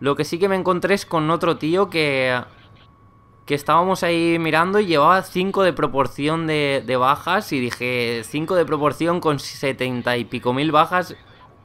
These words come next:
es muy, muy complicado de conseguir". <laughs>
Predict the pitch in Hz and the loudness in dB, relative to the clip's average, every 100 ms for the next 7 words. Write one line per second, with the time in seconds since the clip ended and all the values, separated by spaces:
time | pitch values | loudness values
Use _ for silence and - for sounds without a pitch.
0 | - 147 175 170 165 190 185 170 151 - | -4 -2 0 -2 0 0 0 0 -2 -2
1 | 151 160 165 131 139 135 165 196 147 135 | -2 0 0 0 2 4 4 2 2 -2
2 | 139 120 143 151 156 131 - | -2 -2 0 0 0 -2 -12